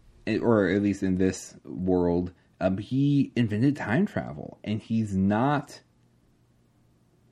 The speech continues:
like, arrogant about it.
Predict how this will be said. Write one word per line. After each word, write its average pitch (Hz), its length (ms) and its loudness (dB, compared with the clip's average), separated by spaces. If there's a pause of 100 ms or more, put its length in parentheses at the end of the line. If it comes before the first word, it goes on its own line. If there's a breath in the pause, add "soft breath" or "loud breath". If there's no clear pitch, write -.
(420)
like, 98 420 2 (100)
arrogant 117 640 0
about 50 380 -8
it. - 200 -14